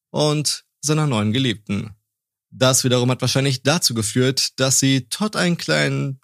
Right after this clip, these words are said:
Tipp gab und Todd seine Frau daraufhin gebeten hat, die Affäre zu beenden. Was sie auch tat. Für, ja, ein paar Tage. Dann ging alles so weiter wie auch schon zuvor.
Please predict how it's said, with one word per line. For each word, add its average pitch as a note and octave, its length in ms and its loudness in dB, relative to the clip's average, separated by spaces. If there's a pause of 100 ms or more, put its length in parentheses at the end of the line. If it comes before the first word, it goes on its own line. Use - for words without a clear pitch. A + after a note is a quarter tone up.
(160)
Tipp - 260 -8
gab A2 380 0 (400)
und D3 480 0
Todd G3 220 -2
seine F3 200 0
Frau C#3+ 180 0
daraufhin C3+ 340 0
gebeten A#2+ 420 0
hat, A#2 420 -2 (200)
die D3+ 80 4
Affäre A2+ 680 0 (220)
zu - 120 -2
beenden. G2 600 -2 (800)
Was E3 180 4
sie F3 80 2
auch E3 120 0
tat. - 460 -2 (720)
Für, B2 680 0 (160)
ja, B2+ 500 0 (680)
ein D#3 160 2
paar F3+ 120 0
Tage. F#2+ 520 -2 (640)
Dann G3 300 2
ging E3+ 340 0
alles G#3 260 0
so F3 120 0
weiter A#2 600 0
wie A#2 240 -2
auch F#2+ 220 -6
schon A2+ 140 -6
zuvor. G#2 460 -6